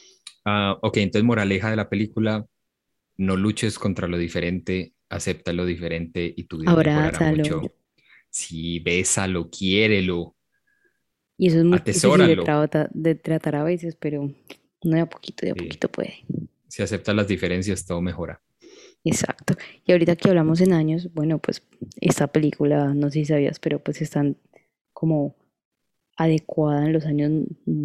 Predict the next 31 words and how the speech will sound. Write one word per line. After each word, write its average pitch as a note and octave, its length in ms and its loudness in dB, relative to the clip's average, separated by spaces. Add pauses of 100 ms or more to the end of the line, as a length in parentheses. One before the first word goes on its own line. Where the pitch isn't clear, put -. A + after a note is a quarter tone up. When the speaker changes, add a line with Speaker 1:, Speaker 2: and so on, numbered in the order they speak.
(100)
Speaker 2:
eh, D#3 300 -2
cincuenta, D3 580 0
sesenta, F3 640 2 (100)
pues - 220 -6
eso D3 200 -2
se D#3+ 100 0
puede C#3 200 0
ver C#3+ 140 0
mucho D3 240 -2
como C#3+ 140 -2
en C#3 60 0
la C#3 100 0
ropa, D3+ 800 0
como, C#3+ 400 -2 (360)
como D3 200 0
en D3 140 -2
todo, - 260 -2
como, D3+ 420 -4 (460)
como D#3 200 0
está D3+ 200 -2
todo. C#3+ 340 -2 (460)
Y G3+ 140 -2
por G3 140 0
ejemplo, E3+ 460 0 (540)
allá D3 480 2
en E3 380 0
Italia E3 380 2
es E3 60 4
muy D#3+ 120 4
importante C#3+ 720 -2
una D#3 360 0